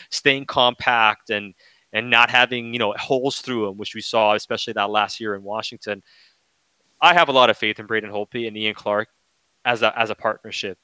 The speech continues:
And I'm high on Demko, and I hope Demko has success, and he's definitely on the way.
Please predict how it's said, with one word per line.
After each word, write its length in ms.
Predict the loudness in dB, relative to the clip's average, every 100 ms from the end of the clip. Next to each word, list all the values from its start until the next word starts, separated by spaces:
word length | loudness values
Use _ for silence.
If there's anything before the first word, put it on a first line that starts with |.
| _
And 420 | 2 2 2 -6 -20 _ _ _ _ _ _
I'm 160 | 0 2
high 380 | 2 4 2 2
on 120 | 0
Demko, 320 | 0 0 0
and 100 | 0
I 40 | 0
hope 260 | -2 -4
Demko 380 | -6 -6 -2 0
has 160 | 0 -4
success, 640 | -8 -6 -2 -2 -2 -10 -10
and 200 | -6 -6
he's 180 | -6 -6
definitely 360 | -4 -4 -4
on 180 | -2 -2
the 60 | -2
way. 320 | -2 -2 -2